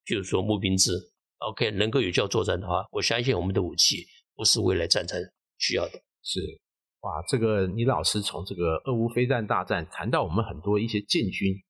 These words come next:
Speaker 2: 这个台海这个局势、一些技术层面的分析哦，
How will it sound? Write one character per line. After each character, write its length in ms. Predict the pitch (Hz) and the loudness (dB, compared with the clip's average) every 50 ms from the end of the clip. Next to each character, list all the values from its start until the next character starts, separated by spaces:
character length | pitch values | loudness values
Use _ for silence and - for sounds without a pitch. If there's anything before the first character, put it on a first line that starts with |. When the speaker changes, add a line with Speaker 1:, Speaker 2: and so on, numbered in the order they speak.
| _ _ | _ _
Speaker 2:
这 160 | - - 98 | -12 -10 -10
个 60 | - | -10
台 220 | - - - 110 151 | -6 -4 -2 -2 -2
海 240 | - - - - - - _ _ | -2 -4 -6 -8 -8 -12 _ _
这 100 | _ - | _ -18
个 60 | - | -14
局 260 | - - - - 147 - | -10 -10 -10 -4 0 2
势、 200 | - - 127 110 - - - _ _ _ _ _ _ _ | 2 2 2 0 -2 -4 -10 _ _ _ _ _ _ _
一 60 | - | -4
些 120 | 113 120 110 | -2 -2 0
技 200 | - - 196 165 | 2 2 2 2
术 160 | 123 - 101 | 0 0 -2
层 220 | - - - 80 95 | -2 -4 -2 2 2
面 160 | 135 151 104 | 4 4 2
的 80 | 73 73 - | 0 -2 -6
分 180 | - 64 71 71 | -8 -8 -4 -4
析 220 | - - - - | -4 -4 -2 -4
哦， 60 | 67 | -6